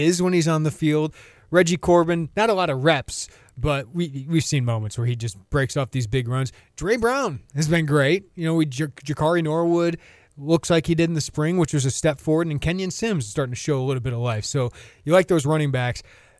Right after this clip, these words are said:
But the offensive line I've been in love with in, in this camp, one-on-ones especially. They have three dudes.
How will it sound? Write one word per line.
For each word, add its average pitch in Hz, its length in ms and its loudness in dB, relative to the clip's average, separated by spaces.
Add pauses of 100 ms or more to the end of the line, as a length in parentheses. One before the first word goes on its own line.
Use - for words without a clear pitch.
But 160 120 0
the 180 80 6
offensive 185 400 4
line 139 200 -2
I've 123 140 -4
been 107 280 -8 (380)
in 127 120 -4
love 120 300 -2
with - 260 -12 (100)
in, 160 120 -2
in 143 180 0
this 135 160 -2
camp, 135 320 -2
one-on-ones 156 720 0
especially. 120 720 -4 (460)
They 190 160 4
have 285 160 2
three 185 320 0
dudes. 127 640 -4